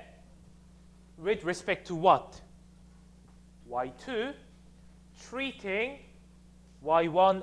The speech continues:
as constant. Okay. Now, A Y two minus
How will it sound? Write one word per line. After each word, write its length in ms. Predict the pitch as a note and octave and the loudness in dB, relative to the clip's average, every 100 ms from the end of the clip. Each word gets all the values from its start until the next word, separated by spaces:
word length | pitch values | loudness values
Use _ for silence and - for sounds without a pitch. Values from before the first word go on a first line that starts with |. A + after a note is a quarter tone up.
| - | 0
as 420 | F3 A#3 - - - - - - - - - - - - - - - - - | 2 2 -2 -18 -20 -20 -20 -20 -20 -20 -20 -20 -20 -20 -20 -20 -20 -20 -16
constant. 420 | - G3 F#3 - - - - - - - - - - - - - - - - - - - | -4 -4 -4 -14 -20 -20 -20 -20 -20 -20 -20 -20 -20 -20 -20 -20 -20 -20 -20 -20 -20 -16
Okay. 580 | F#3 G3 F#3 C#3 A2+ F#2+ - - - - - - - D3 | -4 -2 -2 -4 -10 -14 -20 -20 -20 -20 -20 -20 -20 -2
Now, 500 | F3+ G3 C3 F#2+ - - - - - - - - - - - - - - - - - - | 4 6 6 2 -10 -20 -20 -20 -20 -20 -20 -20 -20 -20 -20 -20 -20 -20 -20 -20 -20 -12
A 580 | F#3+ F#3 F#3+ G3 F#3 F#3 | -6 -2 2 2 2 0
Y 380 | E3 D3+ D#3+ E3 D#3 | 2 6 6 6 -2
two 600 | - A3+ F#3 F#3+ B3 D4 - - - - - - - - - - - - - - - - C#3+ E3+ | -6 0 2 4 2 -2 -12 -20 -20 -20 -20 -20 -20 -20 -20 -20 -20 -20 -20 -20 -20 -20 -10 -2
minus 480 | G#3+ F#3+ C3+ - | -2 -2 -6 -8